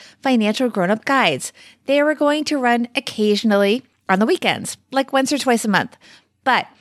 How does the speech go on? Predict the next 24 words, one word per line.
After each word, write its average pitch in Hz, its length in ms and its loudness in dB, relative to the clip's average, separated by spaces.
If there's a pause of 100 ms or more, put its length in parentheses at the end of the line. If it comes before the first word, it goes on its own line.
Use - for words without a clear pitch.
(200)
the 233 80 0
feedback 254 640 0
has 208 200 0
been 202 340 0
so - 360 -2
great 180 480 -2
that 190 260 0
they 226 120 0
ended 311 240 0
up 320 180 -2
being 302 340 0 (120)
every 277 260 0
weekend. 180 440 -2 (440)
And 208 260 0
we 208 180 0
have 254 120 0
decided 208 480 0
to 226 80 -6
commit 196 380 0
to - 80 -6
doing 185 300 0
them 185 240 -2 (160)
every 190 400 0
week 175 380 0